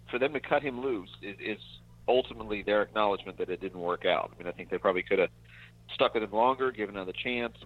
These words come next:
But, yeah, I mean, he's, I think he's usually not as concerned or aware with who made a decision to bring somebody in, whether it's your guy or not, and, and just wants to set up the best fifty-three he can and, and deal with the,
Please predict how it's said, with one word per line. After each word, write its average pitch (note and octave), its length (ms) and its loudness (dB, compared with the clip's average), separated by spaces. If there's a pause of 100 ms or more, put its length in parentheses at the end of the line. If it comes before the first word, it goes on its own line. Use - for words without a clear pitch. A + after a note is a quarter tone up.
But, A2+ 180 0
yeah, F3 240 2
I - 40 -14
mean, G2+ 100 -12
he's, A2+ 220 -8 (180)
I B2 260 6
think C#3+ 180 -2
he's B2 180 -10
usually A2 580 -2
not A2 260 2
as G#2 140 0 (580)
concerned G#2 580 -2
or F2+ 140 4
aware F#2+ 520 4
with F2+ 180 -4 (960)
who C#3 160 6
made B2 220 4
a A2+ 80 2
decision G#2 420 -6
to G2 80 -12
bring G2 300 -8
somebody F#2 460 -2
in, F#2 100 2 (100)
whether F2 180 -2
it's F2 140 -6
your G2 220 2
guy F#2+ 320 6
or F2 160 0
not, F2 480 2
and, F#2 120 -6
and F2 140 -8
just F2+ 260 -6
wants F#2+ 220 -4
to F2 220 0 (440)
set A2 140 2
up G2 140 0
the F#2 80 -6
best F2+ 260 -6
fifty-three E2+ 460 -6
he E2+ 80 -14
can E2 480 0 (420)
and, F#2+ 140 2
and F#2 160 -4
deal F#2 240 4
with E2 160 -2
the, E2+ 120 0